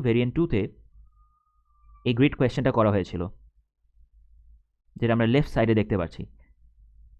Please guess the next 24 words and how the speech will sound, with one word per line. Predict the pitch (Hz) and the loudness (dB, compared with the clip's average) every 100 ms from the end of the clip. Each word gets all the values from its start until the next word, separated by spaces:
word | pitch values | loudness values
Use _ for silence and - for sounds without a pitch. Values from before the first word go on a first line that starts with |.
| - | -8
And | 113 107 | -4 0
রাইট | 170 185 | 0 2
সাইডের | 156 131 123 | 0 0 0
কোয়েশ্চেনটা, | 123 - 123 113 98 - - - | -4 -2 -4 -2 -4 -8 -20 -8
এটাও | 123 151 | 0 2
একটা | 156 120 | 2 0
গ্রিড | 147 | -2
স্টাইল | - 156 156 | 0 0 2
কোয়েশ্চেন, | 156 180 190 | -2 -2 -2
even | 123 127 | 0 2
though | 131 | 2
এটা | 131 113 | 2 2
ও | 120 | 2
লেভেলসের | 135 147 175 160 | 2 -2 -4 -4
কোয়েশ্চেন | 151 165 165 | -4 -4 -4
না, | 139 | -4
but | 110 - | -6 -2
still | 147 135 - - 113 | -2 -2 -6 -6 0
আমরা | 123 113 | 0 2
গ্রিড | 151 214 - | 2 0 0
স্টাইলের | 143 147 151 131 | 2 4 4 2
যত | 123 175 | 0 0
কোয়েশ্চেন | 151 135 127 | -2 0 -2
আছে | 110 | -2